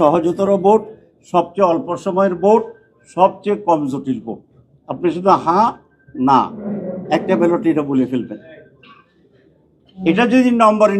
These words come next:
নিশ্চিত হয়ে যায়, তাহলে সেই ভিত্তিতেই আগামী ফেব্রুয়ারিতে আমরা জাতীয় নির্বাচন করব, একটার সাথে আরেকটা ডিপেন্ডেন্ট থাকবে না।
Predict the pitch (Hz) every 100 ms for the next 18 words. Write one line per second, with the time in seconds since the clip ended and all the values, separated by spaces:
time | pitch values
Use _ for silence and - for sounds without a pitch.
0 | 196 - 233 190 240 247 240 - - -
1 | _ _ _ _ _ _ _ - 180 220
2 | 226 - 196 180 190 - 269 269 208 143
3 | - - _ _ 139 165 170 170 - 165
4 | 180 196 196 226 269 - - _ _ -
5 | 135 131 139 143 - 135 127 113 117 -
6 | 107 110 98 185 247 - 143 - 165 156
7 | 160 135 - 135 127 123 110 110 - 104
8 | - _